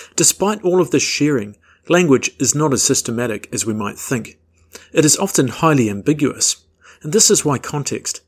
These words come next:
is so important. Every individual uses language uniquely. Like a fingerprint, my choice of words and phrases and the way that I formulate sentences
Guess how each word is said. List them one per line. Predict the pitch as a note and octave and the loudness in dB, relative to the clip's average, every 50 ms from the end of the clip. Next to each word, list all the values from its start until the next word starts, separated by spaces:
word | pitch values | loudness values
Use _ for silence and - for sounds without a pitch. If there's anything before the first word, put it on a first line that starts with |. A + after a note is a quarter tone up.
| _ | _
is | - A#2 - | -6 -2 -2
so | - - C3+ B2 A2 | 0 0 0 -2 -4
important. | F#2+ F2+ - - B2+ A#2 G2+ G2+ F#2 - _ _ _ _ _ _ _ _ _ _ _ _ _ _ _ _ - | -6 -8 -4 -2 -2 -2 -2 -6 -10 -16 _ _ _ _ _ _ _ _ _ _ _ _ _ _ _ _ 0
Every | F#3 F#3 F3+ G3+ F#3+ | 2 4 4 4 4
individual | F3+ E3 D3+ C3 A#2+ A#2+ A2 - A#2+ A2+ A2+ A2 _ _ _ _ | 4 4 2 2 2 0 0 0 -2 -2 -4 -6 _ _ _ _
uses | - C#3 C#3 - C3+ B2 - C3 | 4 4 4 6 4 2 2 0
language | B2 A#2 G#2+ A#2 G2+ - - | -2 0 0 0 -2 0 -2
uniquely. | A2+ G#2+ G2+ G#2+ A2 - - - G2+ G2+ G2+ - _ _ _ _ _ _ _ - - - - - | -2 -2 -2 -4 -6 -8 -10 -10 -12 -12 -12 -16 _ _ _ _ _ _ _ -20 -20 -10 -4 -2
Like | F3+ E3+ - | 0 2 2
a | D3+ | 0
fingerprint, | - - C#3+ C3 A#2+ A2 - - G#2+ G#2+ - - _ _ _ - | 0 0 0 0 0 -2 -4 -8 -10 -12 -12 -16 _ _ _ 0
my | C#3+ D#3 F3 E3+ | 2 2 2 2
choice | - - E3+ D3+ C3 - | 0 0 0 2 2 0
of | C#3+ - - | -2 -2 0
words | B2+ B2+ B2+ B2 - | 2 4 4 4 2
and | C3 A2+ G#2 | -2 -4 -4
phrases | - - C3+ B2+ B2 A#2+ - B2+ A#2+ A2+ - | -4 0 0 2 2 2 0 0 0 0 -2
and | A2 G#2+ G2+ - - - _ | -2 -4 -10 -16 -20 -10 _
the | - | -2
way | A#2 B2+ D#3 E3 | 0 2 2 2
that | D3 D3+ C3+ | 2 2 0
I | B2+ A#2 | 0 -2
formulate | - - C#3+ C3+ C3 B2 A2+ A2 - - | -2 -2 -2 0 0 -2 -4 -4 0 0
sentences | - - F3 F#3+ - F#3 E3+ - - A2 G2 - - | 0 2 0 -2 -2 -4 -4 -2 -2 -2 -2 -4 -4